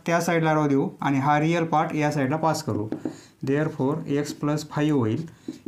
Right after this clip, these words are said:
equal to two I, बरोबर आहे? पहा आता आपल्याला क्वाड्रॅटिक इक्वेशन तयार करायचं आहे, त्यासाठी आपण काय करू? स्क्वेअरिंग करू, squaring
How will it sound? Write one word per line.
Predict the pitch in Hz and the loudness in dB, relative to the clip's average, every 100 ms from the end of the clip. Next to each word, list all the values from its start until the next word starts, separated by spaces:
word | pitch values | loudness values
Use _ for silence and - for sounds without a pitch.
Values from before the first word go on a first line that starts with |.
| - | -4
equal | 135 139 151 147 | -2 0 0 0
to | 165 160 | -2 -2
two | 175 160 | 0 2
I, | 147 151 - - - _ - - - | 2 -2 -6 -18 -20 _ -16 -12 -4
बरोबर | 156 165 160 | 0 2 0
आहे? | 160 160 - _ - | 0 -6 -12 _ 2
पहा | 131 | 4
आता | 139 | 6
आपल्याला | 170 175 175 | 4 4 4
क्वाड्रॅटिक | 170 160 170 175 | 4 4 2 0
इक्वेशन | 170 180 175 175 | 0 2 2 2
तयार | 165 165 | 4 4
करायचं | 160 156 151 | 4 2 2
आहे, | 160 165 | 0 0
त्यासाठी | 156 165 160 | 0 2 2
आपण | 165 165 | 2 4
काय | 165 165 | 4 4
करू? | 165 196 - - | 2 0 -4 -12
स्क्वेअरिंग | - - 147 143 127 | -6 0 2 4 2
करू, | 117 107 117 - _ _ - _ _ - - - - _ _ - - _ _ _ _ _ _ _ _ _ _ _ _ - | 0 -4 -6 -14 _ _ -20 _ _ -20 -20 -20 -20 _ _ -20 -20 _ _ _ _ _ _ _ _ _ _ _ _ -16
squaring | - - - 143 143 160 | -14 -12 -2 0 2 2